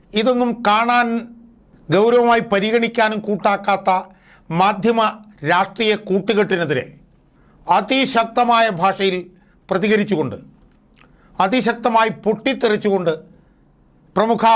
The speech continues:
മാധ്യമപ്രവർത്തകനായിട്ടുള്ള ശ്രീമാൻ ജി ശക്തിധരൻ രംഗത്ത് വന്നിട്ടുള്ള വിവരം ആ Facebook എൻ്റെ പ്രേക്ഷകരുമായി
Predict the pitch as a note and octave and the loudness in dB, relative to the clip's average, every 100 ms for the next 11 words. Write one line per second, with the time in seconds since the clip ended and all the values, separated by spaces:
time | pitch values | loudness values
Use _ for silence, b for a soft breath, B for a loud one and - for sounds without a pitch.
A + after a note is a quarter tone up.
0 | G3 G3+ G#3 A3 G3 G3 G3 G3 F#3+ F#3+ | 4 0 0 -2 -2 -2 -2 0 -2 0
1 | F#3 F3 - - F3 F3 C#3 A3 A3 G3 | -2 -2 -6 -8 -4 -4 -2 -2 -2 -4
2 | - E3 D#3+ D#3+ D3 B B B - F3 | -4 -4 -2 -2 -6 B B B -4 -2
3 | F3+ F#3+ F3 E3 E3 D#3 C#3 C3 C3 - | 0 0 0 -2 0 0 0 0 -2 -4
4 | - _ _ _ _ - - - - - | -20 _ _ _ _ -20 -20 -20 -20 -14
5 | - G#3 A3 A#3 B3 - A#3+ A#3 A#3 A#3 | 0 0 2 2 0 2 2 2 0 0
6 | A3 A#3 A#3 A#3+ A3+ A3+ A3+ | 0 0 0 2 2 2 2